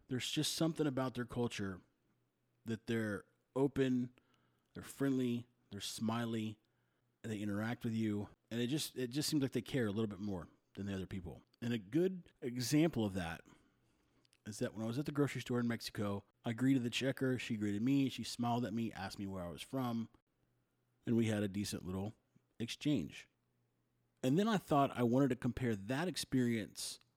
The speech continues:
to the typical experience at Paulí,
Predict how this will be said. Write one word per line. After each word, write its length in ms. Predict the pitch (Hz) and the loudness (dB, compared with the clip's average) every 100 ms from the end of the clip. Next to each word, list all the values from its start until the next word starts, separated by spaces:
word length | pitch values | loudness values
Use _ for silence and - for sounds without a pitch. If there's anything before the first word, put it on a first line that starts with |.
| _ _ - | _ _ -6
to 80 | 123 | -2
the 80 | 107 | 0
typical 560 | - 156 151 143 123 | 2 0 2 2 2
experience 760 | 107 - - 113 107 101 - - _ _ _ _ _ _ _ | 2 -4 -2 0 0 -4 -10 -14 _ _ _ _ _ _ _
at 180 | 101 82 | -10 -8
Paulí, 520 | - 107 101 104 69 | -4 -2 0 -2 -4